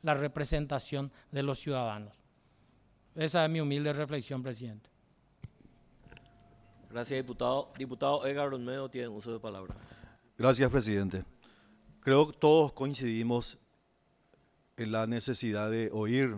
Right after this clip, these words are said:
Speaker 3: al fiscal general del Estado, tanto al juez legal, ante las situaciones generadas en estos últimos días.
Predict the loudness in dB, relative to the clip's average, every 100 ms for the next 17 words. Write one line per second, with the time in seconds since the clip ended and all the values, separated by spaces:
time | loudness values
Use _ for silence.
0 | -2 0 0 -2 -4 -4 -4 -4 -4 -2
1 | 2 2 2 -2 -4 -4 -2 -4 -4 -10
2 | -18 _ _ -6 -4 -4 -6 -12 -14 -6
3 | -6 -6 -10 -14 -12 -10 -6 -6 -4 -4
4 | -6 -6 -6 -4 -4 -4 -6 -8 -2 -2
5 | -2 -4 -4 -4 -6 -10 -14